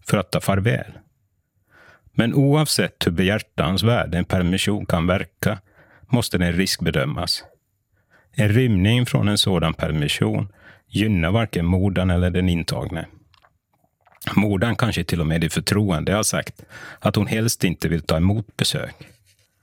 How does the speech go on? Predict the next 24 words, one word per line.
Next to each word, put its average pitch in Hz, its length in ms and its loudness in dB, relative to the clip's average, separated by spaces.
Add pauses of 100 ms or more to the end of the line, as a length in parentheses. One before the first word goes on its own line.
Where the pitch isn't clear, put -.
(560)
Att - 180 -2
vara 156 180 4
humanist 101 560 0
handlar 85 320 0
om 85 120 2
att - 180 -4
ta 113 240 2
ansvar, 82 580 -2 (640)
även 107 380 2
när 110 160 2
det 90 260 -2
innebär 85 420 0
att 78 120 -4
säga 82 240 -2
nej. 98 420 -2 (1120)
Visst, - 540 -2 (960)
det - 560 -8
känns 104 500 0
inte 160 280 0
särskilt 85 420 -2
humant 82 440 -2
att 98 140 -2
avslå 95 580 -2 (380)
besök, - 640 -4